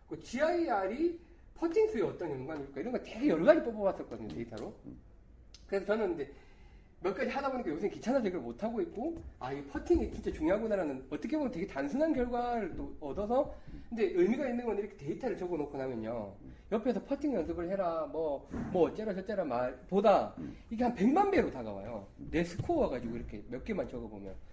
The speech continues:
Speaker 1: 그래서 저는 더블 보기 이상 했던 홀의 특징이 뭔가를 찾아내는 게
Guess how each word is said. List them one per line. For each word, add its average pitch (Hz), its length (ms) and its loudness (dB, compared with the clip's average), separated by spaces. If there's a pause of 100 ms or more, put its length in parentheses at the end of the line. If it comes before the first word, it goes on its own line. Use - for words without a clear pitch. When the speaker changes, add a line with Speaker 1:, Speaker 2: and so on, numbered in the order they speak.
(200)
Speaker 1:
그래서 208 200 4
저는 247 220 6 (420)
더블 320 260 8
보기 349 280 4
이상 226 240 -2
했던 240 220 -4
홀의 254 640 -2
특징이 440 380 -2
뭔가를 170 380 2
찾아내는 170 540 -2
게 220 260 -2